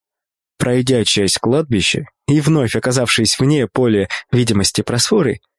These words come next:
но вполне в поле слышимости, они, наконец, остановились около одного голема, такого же поломанного, да вот только трещины были залатаны металлическими пластинами, а на месте отломанной руки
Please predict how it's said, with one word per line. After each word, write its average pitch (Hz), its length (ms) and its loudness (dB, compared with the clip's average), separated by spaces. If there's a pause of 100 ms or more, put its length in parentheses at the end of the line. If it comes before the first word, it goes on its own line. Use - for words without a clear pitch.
(340)
но 170 180 2
вполне 160 460 2
в - 80 -8
поле 127 300 2
слышимости, 147 760 0 (520)
они, 117 280 2
наконец, 147 400 2
остановились 127 680 0
около 135 400 0
одного 127 380 -2
голема, 98 560 0
такого 117 320 -2
же 107 120 -2
поломанного, 117 640 2
да 120 120 -2
вот 123 180 -4
только 170 380 0 (720)
трещины 131 540 0
были 135 260 2
залатаны 123 600 0
металлическими 101 800 0
пластинами, 107 800 -2 (440)
а 123 140 0
на 117 100 2
месте 123 380 0
отломанной 107 640 0
руки 120 360 -2